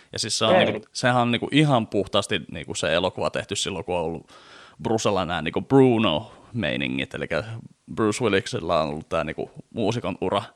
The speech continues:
Speaker 1: kiiltänyt silmissä yhdeksänkymmentäluvun alussa ja näin. Siinähän on siis, ne on niinku tollasia,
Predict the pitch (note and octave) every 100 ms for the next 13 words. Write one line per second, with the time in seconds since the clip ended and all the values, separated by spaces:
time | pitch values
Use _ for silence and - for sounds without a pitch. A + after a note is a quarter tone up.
0 | _ _ - - - _ - F2 D2+ D2+
1 | C#2+ - D#2 D#2+ - D#2 D#2+ A#2 - B2
2 | G#2 F2 F2 F2 F#2+ - D2 D#2 D2 C#2+
3 | A2 E3+ C3+ D#3+ F3 D#3+ D3+ C3+ D3 -
4 | D3+ C3+ C#3+ C#3 C3 - C3 A#2+ B2 A#2